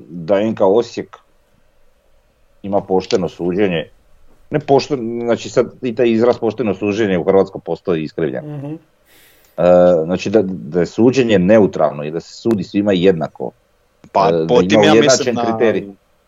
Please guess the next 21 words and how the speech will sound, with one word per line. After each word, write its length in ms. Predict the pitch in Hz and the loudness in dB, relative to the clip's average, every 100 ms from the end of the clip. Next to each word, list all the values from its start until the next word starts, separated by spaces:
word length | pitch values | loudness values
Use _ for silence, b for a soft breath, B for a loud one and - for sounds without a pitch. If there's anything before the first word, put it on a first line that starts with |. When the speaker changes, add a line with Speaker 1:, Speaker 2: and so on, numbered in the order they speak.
| - | -2
Speaker 1:
A 120 | 170 | 0
znam, 260 | 175 165 | 2 2
ali 100 | 127 | 2
Speaker 3:
na 60 | 123 | 0
Speaker 1:
kod 160 | 139 151 | 0 0
nas 100 | 151 | 0
je 20 | |
Speaker 3:
pošteno. 200 | 139 135 | 0 0
Speaker 1:
nažalost 440 | 139 131 123 127 | 0 0 -2 -4
i, 100 | 135 139 | -8 -8
i 100 | 113 | -4
pošteno 480 | 139 139 - 135 | -2 0 0 -2
suđenje 460 | 113 123 127 143 113 | -4 -8 -6 -8 -8
postao 500 | 107 120 120 135 104 | -6 -4 0 0 0
kao 220 | - 113 | -2 -4
takav, 340 | 101 113 110 123 110 104 98 87 _ 104 | 0 -2 0 -4 -4 -10 -12 -16 _ -12
m, 320 | 113 110 95 | -8 -6 -4
termin, 460 | - 107 117 107 | 2 2 2 2
e, 160 | 104 101 | 2 2
iskrivljen, 540 | 101 90 - 78 65 | 0 0 0 -2 -2
jel? 220 | 76 110 | 2 2